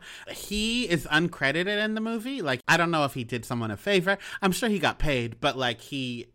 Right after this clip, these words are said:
only filmed for two days of filming and they didn't put him in the credits or anything.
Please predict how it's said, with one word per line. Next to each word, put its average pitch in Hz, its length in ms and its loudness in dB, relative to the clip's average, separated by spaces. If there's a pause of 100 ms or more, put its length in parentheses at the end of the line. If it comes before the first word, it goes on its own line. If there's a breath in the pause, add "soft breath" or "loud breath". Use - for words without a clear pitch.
(140)
only 151 380 4
filmed 143 520 0
for 143 120 -2
two - 240 -6
days 131 260 -2
of 120 100 -8
filming 147 460 -4 (260 loud breath)
and 131 380 0
they 123 220 -2
didn't 131 300 -4
put 135 140 -2
him 131 140 0
in 123 80 0
the 120 80 0
credits 123 420 -2
or 123 40 -2
anything. 120 640 -2